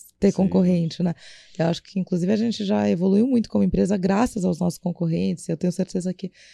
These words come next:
Speaker 1: o, o, o inverso é verdadeiro pra eles. Então, eu tenho orgulho de ter concorrentes, assim,
Speaker 2: Hum.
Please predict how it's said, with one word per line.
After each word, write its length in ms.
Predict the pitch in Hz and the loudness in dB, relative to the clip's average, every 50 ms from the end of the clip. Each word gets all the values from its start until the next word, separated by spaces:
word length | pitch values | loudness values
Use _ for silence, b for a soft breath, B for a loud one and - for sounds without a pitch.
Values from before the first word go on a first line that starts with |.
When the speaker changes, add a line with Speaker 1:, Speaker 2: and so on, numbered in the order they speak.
| b b b b b | b b b b b
Speaker 1:
o, 600 | - - 156 160 143 - - 139 139 135 139 139 | -8 -6 -4 -4 -4 -4 -6 -6 -4 -4 -2 -2
o, 320 | 170 175 175 - 147 165 170 | -2 -2 -2 -2 -2 -2 -2
o 80 | 175 | -2
inverso 420 | 175 175 160 180 180 180 - - 185 | -2 0 0 0 0 0 0 -2 -2
é 60 | 175 | 0
verdadeiro 460 | 165 180 160 180 175 175 190 180 175 | 0 0 0 2 2 2 2 2 2
pra 180 | - 190 208 208 | 2 2 4 4
eles. 340 | 196 185 180 175 170 156 | 4 4 4 2 0 -2
Então, 140 | 156 151 180 | -2 0 0
eu 60 | 190 | 0
tenho 180 | 185 247 254 285 | 2 0 0 0
orgulho 420 | 330 330 247 180 175 208 202 180 | 0 0 0 4 4 4 6 4
de 140 | 170 - - | 2 0 -2
ter 80 | - 170 | -8 -6
concorrentes, 600 | - - 170 156 - 165 165 170 - 165 - - | -4 -4 -6 -2 -2 0 0 0 0 -2 -2 -4
assim, 200 | 156 - 185 170 | -4 -4 -4 -4
Speaker 2:
Hum. 80 | 107 | -4